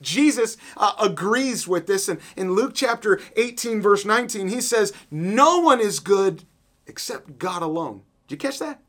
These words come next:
He's, he's helping me understand my theologies. I'm not good. But then he says something significant about God. God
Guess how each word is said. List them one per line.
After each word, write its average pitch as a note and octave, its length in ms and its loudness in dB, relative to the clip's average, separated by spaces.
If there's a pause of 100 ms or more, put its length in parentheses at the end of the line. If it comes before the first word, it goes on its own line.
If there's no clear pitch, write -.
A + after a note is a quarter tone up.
(880)
He's, A3+ 220 -4
he's A3+ 580 -6
helping B3+ 320 2
me G#3 80 -2
understand G#3 480 -2
my F3+ 140 0
theologies. F#3+ 640 4 (500)
I'm D#4 240 8
not C#4+ 260 6
good. A3+ 340 6 (1120)
But - 260 -8
then A#3 120 2
he C#4 80 4
says A#3+ 200 0
something A3 280 -2
significant F3 540 -6
about C#3+ 240 -4
God. F#3 320 -2 (1500)
God F#3+ 480 0